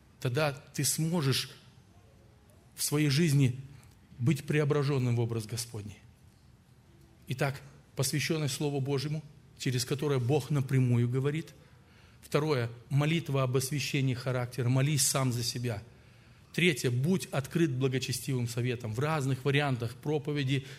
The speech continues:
как я сказал, книги, просто беседа с людьми, с добрыми людьми, благочестивыми.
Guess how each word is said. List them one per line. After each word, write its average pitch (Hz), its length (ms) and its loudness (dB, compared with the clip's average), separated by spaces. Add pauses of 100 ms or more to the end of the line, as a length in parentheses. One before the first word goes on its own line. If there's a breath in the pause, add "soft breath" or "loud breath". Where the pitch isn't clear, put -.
(120)
как 127 140 -10
я 135 80 -2
сказал, 127 320 -2
книги, 147 360 -2
просто 175 400 2
беседа 143 420 0
с 143 100 -4
людьми, 143 340 0 (560 loud breath)
с 117 140 -6
добрыми 135 440 0
людьми, 131 480 0 (420 loud breath)
благочестивыми. 123 920 0